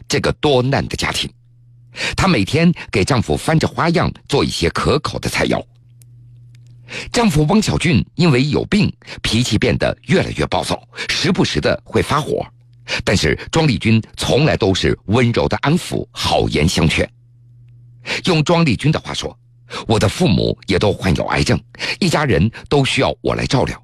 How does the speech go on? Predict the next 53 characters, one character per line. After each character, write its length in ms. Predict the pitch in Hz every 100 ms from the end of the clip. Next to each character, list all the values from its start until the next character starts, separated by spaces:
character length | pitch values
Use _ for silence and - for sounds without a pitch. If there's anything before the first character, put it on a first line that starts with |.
| _ - -
自 140 | 220
己 140 | 98 85
绝 200 | 78 95
对 240 | 156 - _ _
不 220 | - 110 62
能 180 | 58
够 140 | - 76
倒 180 | - -
下。” 240 | - - - - - - - - - - - - - - - - - - - - - -
可 120 | - 269
以 140 | 170
说， 320 | - 113 110 - -
庄 280 | - 185 185
丽 160 | 127
君 200 | 78 135
的 80 | 123 87
人 200 | 95 160
生 220 | - 170
道 140 | -
路 160 | 71 55
上 200 | - 53 -
付 240 | - - 143
出 200 | - 113
了 80 | 104
比 180 | 64
常 320 | 55 - 87 135
人 260 | 76 110 - -
更 300 | 185 131 -
多 180 | 95 85
的 120 | -
艰 200 | - 62
辛。 200 | - - - - - - - - - - - -
她 120 | -
的 80 | 220
故 200 | 190 208
事 240 | 139 113 - -
也 140 | 120
逐 200 | - 135
渐 160 | 147 98
从 300 | - 101 101
邻 220 | 107 196
里 160 | 110
之 160 | - 107
间 260 | 113 107 110 -
传 300 | - 64 67
播 120 | 73
开 180 | - 62
来， 180 | 55 - - -
也 120 | - 113
就 140 | 147
感 180 | - 65
动 160 | 67 98
了 180 | 64